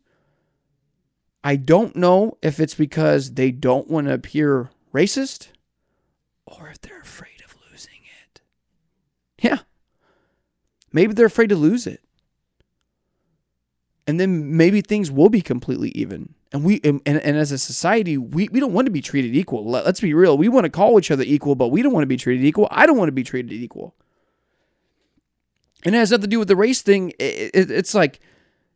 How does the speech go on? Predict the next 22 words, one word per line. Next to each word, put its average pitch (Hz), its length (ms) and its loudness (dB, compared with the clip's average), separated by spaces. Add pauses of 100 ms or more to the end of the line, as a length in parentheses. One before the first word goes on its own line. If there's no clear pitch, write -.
(140)
if 151 120 -2
I 202 120 8
know 202 220 6
somebody 123 640 -2 (720)
and 147 380 0
they 170 100 4
have 175 140 2
a 156 40 -4
service, 160 680 -4
and 143 160 -4
I 151 140 0
do 196 120 0
this 165 180 -4
all 170 80 0
the 170 60 0
time, 185 280 -2
or 143 220 4
somebody 165 580 0
calls 156 360 0
me 175 200 0
and 139 140 -2
wants 147 320 -4